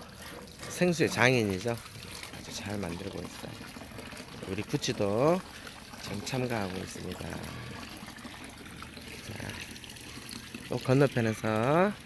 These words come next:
네, 기다리고 있는 우리 이탄이와 까미 있고요. <laughs> 또 이쪽에는 또 우리 풍경이,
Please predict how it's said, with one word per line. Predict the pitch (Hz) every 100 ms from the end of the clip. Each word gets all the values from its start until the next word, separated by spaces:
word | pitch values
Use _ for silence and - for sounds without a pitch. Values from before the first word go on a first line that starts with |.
| - - - - - -
네, | 92 - - - - - - -
기다리고 | 104 107 95 92
있는 | 90 95 95 92 120 156 -
우리 | 107 113 117
이탄이와 | - 127 123 117 110 104 110 104 -
까미 | - 113 113 104 90 82 76 71 - - - - - -
있고요. | - - 87 82 101 131 123 - - - - - - - - - - - - - - - - - - - - - - - - - - 113 - - - - - - - - - - - - - -
<laughs> | 92 - - - - - -
또 | 110 -
이쪽에는 | 110 127 117 101 95 127 196 233 - - - - - - - - -
또 | -
우리 | 92 -
풍경이, | - 131 131 127 123 120 120 120 120